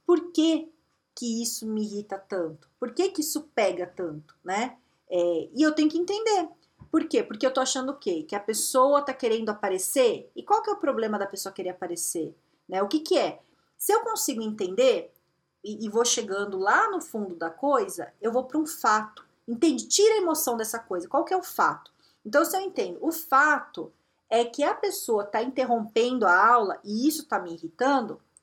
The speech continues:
já melhorou. Eu não tô com ódio maior do mundo, sem entender por que em cima da pessoa. É uma pessoa que é desagradável, ok, tá tudo bem. E pra mim o que tá incomodando é porque ela tá me atrapalhando aqui na atenção, não estou gostando. Se eu consigo trazer isso pro racional,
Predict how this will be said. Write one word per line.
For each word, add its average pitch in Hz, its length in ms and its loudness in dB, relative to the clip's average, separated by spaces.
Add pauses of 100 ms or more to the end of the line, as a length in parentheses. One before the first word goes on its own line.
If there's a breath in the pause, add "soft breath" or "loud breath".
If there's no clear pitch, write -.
(100)
já 180 180 -2
melhorou. 214 640 2 (240)
Eu 202 60 -4
não 208 100 -2
tô 233 120 2
com 349 180 0
ódio 233 340 6
maior 202 220 -2
do 220 80 -2
mundo, 220 260 -2
sem 240 160 -2
entender 214 220 0
por 214 160 -8
que - 100 -4
em 240 140 0
cima 233 240 -2
da 233 100 0
pessoa. 175 580 -2 (380)
É 208 100 0
uma 208 120 0
pessoa 202 420 -4
que 214 100 -8
é 185 60 -2
desagradável, 180 680 -2
ok, 160 680 -2
tá 208 120 -6
tudo 165 200 -10
bem. 165 400 -6 (320 soft breath)
E 277 140 0
pra 320 260 2
mim 285 180 0
o 285 40 -10
que - 80 -16
tá 302 80 2
incomodando 277 460 0
é 302 40 2
porque 311 240 -6
ela 294 120 4
tá 294 100 -2
me 285 80 -2
atrapalhando 277 640 0
aqui 277 160 -4
na 269 80 0
atenção, 285 720 -4
não 214 180 -2
estou 254 300 -2
gostando. 190 580 -2 (400 soft breath)
Se - 160 -2
eu 403 80 4
consigo 370 400 -2
trazer 208 280 -2
isso - 180 -6
pro - 80 -12
racional, 175 800 -2